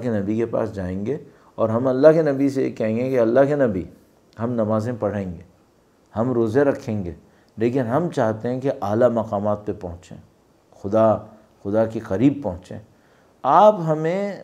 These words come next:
روزہ نماز کے علاوہ، واجبات کے علاوہ کوئی ایک کام بتائیں، ہم وہ کریں گے، آپ سے وعدہ کر رہے ہیں، ہم وہ کریں گے، اور پھر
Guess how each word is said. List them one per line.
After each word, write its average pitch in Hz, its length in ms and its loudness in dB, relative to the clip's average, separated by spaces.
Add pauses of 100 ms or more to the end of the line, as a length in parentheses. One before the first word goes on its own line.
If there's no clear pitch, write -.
(100)
روزہ 135 320 4
نماز 143 440 0
کے 147 180 2
علاوہ، 143 380 8
واجبات 135 640 4
کے 151 100 2
علاوہ 160 340 4
کوئی 220 320 -2
ایک 220 280 2
کام 151 260 -2
بتائیں، 82 320 -4 (1120)
ہم 180 240 4
وہ 202 140 10
کریں 220 440 6
گے، 113 260 4 (120)
آپ 110 240 0
سے 117 100 -2
وعدہ 101 360 2
کر 85 200 -6
رہے - 60 -16
ہیں، - 120 -20 (380)
ہم 110 200 0
وہ 110 60 0
کریں 90 360 -4
گے، 85 80 -14 (520)
اور 110 340 4 (760)
پھر 151 180 2